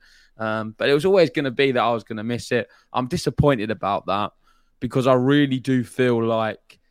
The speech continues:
in men's tennis at the moment, that is the match.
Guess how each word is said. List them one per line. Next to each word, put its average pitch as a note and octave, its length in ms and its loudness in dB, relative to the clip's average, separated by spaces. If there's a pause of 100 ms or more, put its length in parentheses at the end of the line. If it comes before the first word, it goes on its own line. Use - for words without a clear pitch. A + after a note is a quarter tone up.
(300)
in C3 320 -6
men's B2+ 320 -6
tennis A#2 400 -10
at G#2 100 -18
the G#2 80 -14
moment, G#2 540 -6 (640)
that C3+ 220 0
is B2 240 -6
the B2 80 -8
match. - 580 -10